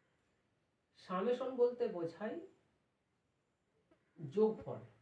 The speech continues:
সামেশন বলতে বোঝায় যোগফল, আর এক্স বলতে বোঝায় এই যে রাশিগুলো আছে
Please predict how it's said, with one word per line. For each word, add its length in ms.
সামেশন 460
বলতে 200
বোঝায় 280
যোগফল, 360
আর 80
এক্স 160
বলতে 220
বোঝায় 300
এই 140
যে 60
রাশিগুলো 460
আছে 140